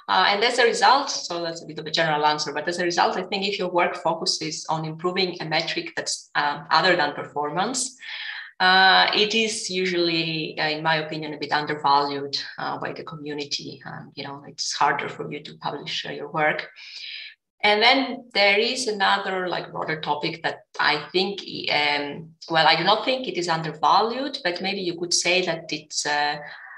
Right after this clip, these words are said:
uh, underrated, because it's a topic that, uh, everyone understands its importance,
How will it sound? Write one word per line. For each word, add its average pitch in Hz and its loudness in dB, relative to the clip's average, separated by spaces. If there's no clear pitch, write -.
uh, 151 2
underrated, 156 2
because - -8
it's - -10
a - -12
topic 175 2
that, 147 2
uh, 143 0
everyone 165 0
understands 143 -4
its - -8
importance, 220 2